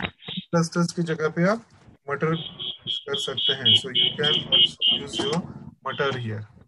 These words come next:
Uh, sorry सूरज जी, आपका आवाज बंद कर रहा हूँ मैं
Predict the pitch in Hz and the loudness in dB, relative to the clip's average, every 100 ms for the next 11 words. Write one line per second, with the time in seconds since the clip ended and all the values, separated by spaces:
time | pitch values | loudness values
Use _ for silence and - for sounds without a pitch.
0 | _ _ _ - - - - - _ _ | _ _ _ -12 -8 -10 -12 -20 _ _
1 | _ - - 123 117 - 147 151 151 143 | _ -20 -18 -14 -14 -6 -6 -6 -6 -8
2 | 139 135 127 135 123 123 120 127 120 117 | -6 -8 -6 -6 -4 -6 -8 -10 -8 -8
3 | 113 117 117 120 151 | -6 -6 -6 -8 -10